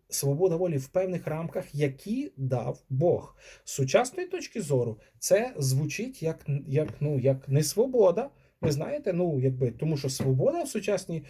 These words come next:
з сучасної точки зору — це вседозволеність, це інше слово. Коли я що хочу, роблю. Проте ніде, ніяким чином, ніколи не було до того про те, що це все, що я хочу робити. Насправді свобода — це була,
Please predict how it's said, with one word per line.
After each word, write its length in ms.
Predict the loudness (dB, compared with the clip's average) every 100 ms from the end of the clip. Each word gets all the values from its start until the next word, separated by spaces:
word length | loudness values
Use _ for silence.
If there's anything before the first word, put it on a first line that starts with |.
| -20 -8
з 120 | -6
сучасної 520 | -4 -2 0 0 -4
точки 280 | -4 -4 -2
зору — 260 | 0 0 0
це 140 | -2
вседозволеність, 960 | -2 0 0 0 2 2 2 -2 -6 -16 _
це 160 | -4
інше 360 | -2 -4 -4 -4
слово. 380 | 0 0 0 -6 -16 -4
Коли 180 | 2 4
я 120 | 4
що 200 | 2 0
хочу, 400 | 4 2 2 0
роблю. 400 | 0 -2 -2 -10 -14 -20 _ _
Проте 380 | -4 2 4 4
ніде, 500 | 6 4 6 4 4
ніяким 500 | 2 0 0 -2 -6
чином, 360 | -4 -4 -4 -4
ніколи 500 | -4 0 0 0 -4 -12 -20 -6
не 240 | 4 6
було 380 | 6 4 2 0
до 140 | 0
того 400 | -8 0 0 0
про 160 | -4 -4
те, 140 | -6
що 160 | -6 -8
це 140 | -8
все, 300 | -8 -6 -6
що 180 | -6 -2
я 100 | -2
хочу 320 | -2 -6 -6
робити. 380 | -4 -2 -4 -8 -20 _ _ -4
Насправді 400 | -2 0 0 -2
свобода — 520 | -2 0 0 0 0
це 160 | 2 0
була, 260 | 2 0